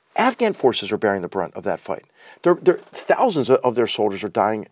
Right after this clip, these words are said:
uh, per year. We're enabling them, we're supporting them at, I believe, a cost that is, that is sustainable. What we did is, I think what we did is, uh, uh, recently, in recent months, uh, with Afghanistan,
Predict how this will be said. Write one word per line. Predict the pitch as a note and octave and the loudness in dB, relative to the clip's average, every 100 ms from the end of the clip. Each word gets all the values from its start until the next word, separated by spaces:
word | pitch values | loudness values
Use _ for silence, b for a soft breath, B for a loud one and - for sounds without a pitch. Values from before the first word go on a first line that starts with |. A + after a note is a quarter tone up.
| - | -8
uh, | G#2 - _ - | -8 -8 _ -8
per | D3+ | -6
year. | F3 A#3+ - _ B B B B | -2 -4 -4 _ B B B B
We're | C#3+ F#3 | 4 6
enabling | D3 C3 G#3+ G#3 B2+ | 6 6 6 6 2
them, | F#2+ | 0
we're | A#2+ | -2
supporting | - C3+ - E3+ G#3+ G#2+ | -4 -6 0 0 0 -2
them | E2+ F#2+ b b b | -4 -4 b b b
at, | D#3+ G3 - | -2 0 0
I | B2+ - | -4 -4
believe, | G#2+ G2+ G#2 G#2 - | -6 -4 -4 -6 -12
a | - | -12
cost | - B2+ A2+ - | -2 0 0 0
that | G#2+ | -2
is, | G2 - - | -2 -4 -4
that | G2+ | -4
is | F#2 | -4
sustainable. | - - C3+ C#3+ G#2+ - - _ _ _ _ _ _ _ B B B B | -8 -4 0 0 -2 -6 -12 _ _ _ _ _ _ _ B B B B
What | - F3 D#3 | 4 4 6
we | B2+ | 2
did | B2 G2+ E2+ | 4 4 2
is, | D#2+ - _ _ _ A2+ G2 - | -4 -10 _ _ _ -8 -6 -4
I | C3+ | -2
think | E3 C#3+ A#2 | -2 -2 -4
what | A#2 | -4
we | G#2+ | 2
did | A#2+ G#2+ | 2 2
is, | F2+ | -6
uh, | - - - A#2 - - - | -14 -16 -14 -10 -8 -8 -4
uh, | G#2+ - | -4 -4
recently, | G2+ B2 E2 F2 F#2+ | -4 -4 -4 -6 -6
in | G#2+ | -2
recent | A2 - | -4 -4
months, | F2 F#2+ - - | -6 -6 -6 -4
uh, | F2+ | -4
with | F2 G2 | -2 -4
Afghanistan, | F2+ - F2+ F2+ - G2+ | -4 -4 -8 -8 -4 -4